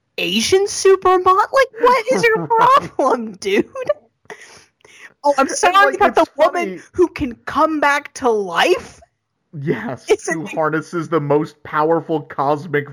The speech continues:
Speaker 1: force the universe has ever known.
Speaker 2: You know,
Speaker 1: <laughs> Like
Speaker 2: sorry that she's not thrilling anymore." <laughs> Like, what the
Speaker 1: <laughs>
Speaker 2: hell?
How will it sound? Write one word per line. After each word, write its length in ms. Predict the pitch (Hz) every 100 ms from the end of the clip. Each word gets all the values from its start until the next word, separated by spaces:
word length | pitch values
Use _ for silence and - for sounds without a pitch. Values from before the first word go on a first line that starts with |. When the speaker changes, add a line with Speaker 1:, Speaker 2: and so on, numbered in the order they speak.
| -
Speaker 1:
force 360 | 156 143 135
the 140 | 135 139
universe 580 | 143 165 165 160 160 151
has 180 | 139 147
ever 320 | 147 147 147
known. 320 | 135 135 151
Speaker 2:
You 100 | 269
know, 320 | 240 208 202 -
Speaker 1:
<laughs> 60 | -
Like 340 | 214 214 202
Speaker 2:
sorry 440 | - - 254 269 254
that 140 | 233
she's 220 | - 254
not 260 | 262 233 -
thrilling 800 | - 269 220 233 247 226 208 226
anymore." 440 | 220 233 247 - _
<laughs> 60 | _ -
Like, 120 | 156 - -
what 120 | 539 - 494 - -
the 40 |
Speaker 1:
<laughs> 20 |
Speaker 2:
hell? 520 | 349 381 254 196 226